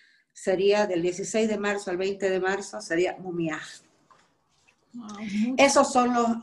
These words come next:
Speaker 1: ángeles, sí, esos son los ángeles de la guarda, los ángeles custodios, a
Speaker 2: Mm.
Speaker 1: los que vos podés llamarlos en el momento que necesites, porque siempre van a estar contigo. Y son los que te van a dar mensajes, ya sean en sueños, ya sea, eh,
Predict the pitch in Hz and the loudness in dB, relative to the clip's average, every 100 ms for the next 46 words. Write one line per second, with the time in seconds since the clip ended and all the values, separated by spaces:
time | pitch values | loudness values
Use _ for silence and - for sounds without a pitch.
0 | - 220 240 247 240 240 233 240 - - | 0 2 2 2 2 2 0 -4 -10 -12
1 | - 180 190 226 247 240 240 226 233 247 | -4 -4 -2 -4 -2 -2 -2 0 2 2
2 | 226 220 220 196 170 180 202 202 202 190 | 4 2 0 -2 -2 2 2 2 0 -4
3 | 175 185 190 185 185 170 - 185 170 180 | -6 -8 -6 -8 -10 -12 -6 -4 -4 -4
4 | 175 _ _ _ _ _ _ - 220 240 | -10 _ _ _ _ _ _ -4 2 4
5 | 240 233 226 254 262 233 220 233 240 220 | 4 2 -2 -2 -2 -6 -2 -2 -2 -4
6 | 196 220 220 214 202 170 170 208 208 208 | -6 -8 -6 -8 -8 -8 -6 -4 -2 -4
7 | 202 180 165 165 170 165 170 165 190 196 | -2 -2 0 -2 -4 -4 -6 -4 -4 -4
8 | - 170 175 185 185 175 175 180 175 175 | -6 -4 -4 -4 -6 -4 -4 -6 -6 -6
9 | 180 170 180 175 175 - 208 294 285 269 | -6 -4 2 4 4 0 2 4 4 4
10 | - 240 247 247 240 240 220 180 185 214 | 0 2 4 4 2 2 2 0 2 4
11 | 220 214 202 196 - 202 185 165 - 202 | 4 2 -2 -6 -8 -6 -6 -6 -2 2
12 | 202 202 196 190 190 196 185 170 170 185 | 2 2 -2 -6 -8 -10 -8 -10 -6 -2
13 | 180 185 185 _ _ _ _ _ _ - | -2 -4 -8 _ _ _ _ _ _ -2
14 | 208 196 190 185 185 180 | 4 4 4 2 0 -4